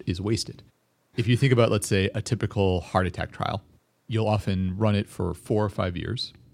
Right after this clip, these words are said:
and the event rate, which is to say the number of people that have a heart attack in the control arm, forget about the drug arm, is often five, ten percent. So what that means is that in practice,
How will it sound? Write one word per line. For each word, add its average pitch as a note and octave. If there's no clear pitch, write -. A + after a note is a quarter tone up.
and E2+
the F#2
event G#2+
rate, C#2+
which F2+
is E2+
to -
say F2
the E2
number F2
of E2+
people E2
that -
have F2+
a F2+
heart D2+
attack -
in D#2+
the E2
control F2+
arm, -
forget E2+
about D2+
the -
drug -
arm, -
is G2+
often F2+
five, F2
ten D#2+
percent. -
So -
what G#2
that G2+
means C3+
is G2
that F#2
in E2+
practice, G2+